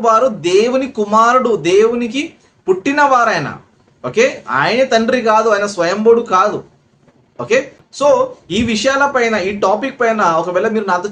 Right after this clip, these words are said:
చర్చించాలనుకుంటే ఖచ్చితంగా మీరు నాతో మాట్లాడవచ్చు. మీకు most welcome, most welcome. ఓకే, so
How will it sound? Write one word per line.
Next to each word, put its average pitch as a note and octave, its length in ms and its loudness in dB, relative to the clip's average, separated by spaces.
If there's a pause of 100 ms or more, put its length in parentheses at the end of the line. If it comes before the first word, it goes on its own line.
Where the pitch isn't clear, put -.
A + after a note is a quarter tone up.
చర్చించాలనుకుంటే F#3+ 800 -4 (120)
ఖచ్చితంగా D#3+ 580 -8
మీరు D3 180 -8
నాతో B2 220 -6 (100)
మాట్లాడవచ్చు. A#2 720 -8
మీకు C#3+ 140 -12 (160)
most F#3+ 280 -4 (120)
welcome, - 320 -14 (460)
most E3 220 -4 (100)
welcome. - 280 -16 (300)
ఓకే, A#3+ 140 -6 (340)
so F3 60 -2